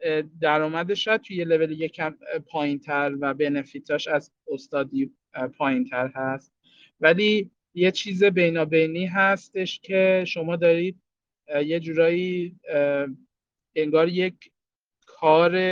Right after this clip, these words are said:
آکادمی موقته.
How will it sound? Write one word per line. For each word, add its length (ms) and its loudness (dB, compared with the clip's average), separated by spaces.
آکادمی 1120 -2
موقته. 920 -6